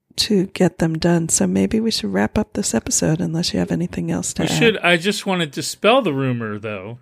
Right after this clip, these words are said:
Speaker 2: that, uh, what, what,
Speaker 1: <laughs>
Speaker 2: what I'm working on is a, a, an, an opera in the, in the, in the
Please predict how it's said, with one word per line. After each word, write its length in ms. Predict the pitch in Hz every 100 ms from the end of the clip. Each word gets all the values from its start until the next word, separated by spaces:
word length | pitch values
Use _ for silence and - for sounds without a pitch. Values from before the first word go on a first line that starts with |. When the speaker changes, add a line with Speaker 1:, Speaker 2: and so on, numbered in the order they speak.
| -
Speaker 2:
that, 360 | 131 117 117 120
uh, 260 | 117 113
what, 240 | 110 120 131 311
what, 320 | 277 277 294 143
Speaker 1:
<laughs> 20 |
Speaker 2:
what 200 | 147 147
I'm 140 | 143
working 420 | 135 147 131 131
on 320 | 127 127 123 127 -
is 480 | 123 127 120 127 -
a, 480 | 127 120 117 113 110 _ - - - -
a, 280 | 131 123 120 -
an, 220 | 127 127 _ _ -
an 160 | 147 151 -
opera 560 | 165 180 - 151 139
in 220 | - 131 127
the, 180 | 135
in 140 | 131 127
the, 180 | 127 123
in 160 | 131 123
the 260 | 120 117